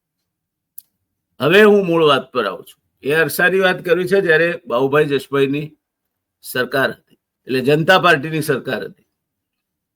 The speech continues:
અને જનતા પાર્ટીની સરકાર હોય એટલે એમના માટે તો મોરારજીભાઈ એ વખતે પણ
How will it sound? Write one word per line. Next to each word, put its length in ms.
અને 240
જનતા 380
પાર્ટીની 440
સરકાર 380
હોય 180
એટલે 180
એમના 260
માટે 280
તો 160
મોરારજીભાઈ 680
એ 100
વખતે 440
પણ 260